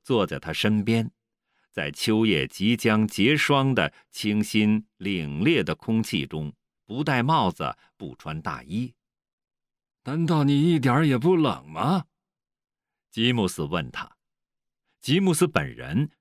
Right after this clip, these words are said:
穿着一英寸厚的外套，冷得直哆嗦。他讲起话来有些急匆匆的，同时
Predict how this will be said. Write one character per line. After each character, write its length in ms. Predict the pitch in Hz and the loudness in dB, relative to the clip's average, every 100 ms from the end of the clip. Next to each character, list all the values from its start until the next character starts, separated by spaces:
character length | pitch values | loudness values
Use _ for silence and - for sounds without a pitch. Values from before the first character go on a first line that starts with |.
| _ | _
穿 300 | - 113 113 | -2 0 2
着 180 | 101 67 | 0 -2
一 300 | 123 117 85 | -2 0 2
英 180 | 139 143 | 2 0
寸 240 | - 107 | 0 -2
厚 220 | - 87 | -2 -4
的 100 | 65 | -4
外 220 | 82 80 | -4 -4
套， 340 | 65 - 110 65 _ | -6 -8 -8 -8 _
冷 340 | 107 101 78 73 | -6 -4 -4 -8
得 100 | 80 | -10
直 300 | - 95 113 | -4 -2 0
哆 320 | 120 120 113 | 0 2 0
嗦。 180 | - - _ _ _ _ _ _ | -4 -16 _ _ _ _ _ _
他 100 | - | -8
讲 240 | 113 104 127 | -2 2 2
起 160 | 101 | -2
话 240 | 71 120 87 | -2 2 2
来 180 | 67 64 _ | 0 -4 _
有 180 | - 58 | -14 -14
些 180 | - 71 | -12 -12
急 300 | - 82 110 | -10 -2 -2
匆 240 | - 123 | -2 -2
匆 260 | 120 131 135 | -2 -2 -4
的， 140 | 113 - _ _ | -6 -12 _ _
同 240 | - 139 170 | -4 0 0
时 280 | 113 135 | 2 0